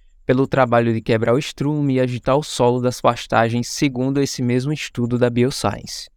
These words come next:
O ecólogo Dave Galson, da Universidade de Sussex,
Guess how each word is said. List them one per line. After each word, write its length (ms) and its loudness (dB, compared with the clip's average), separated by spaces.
O 140 4
ecólogo 560 2
Dave 340 2
Galson, 580 0
da 140 2
Universidade 680 0
de 80 -2
Sussex, 760 -2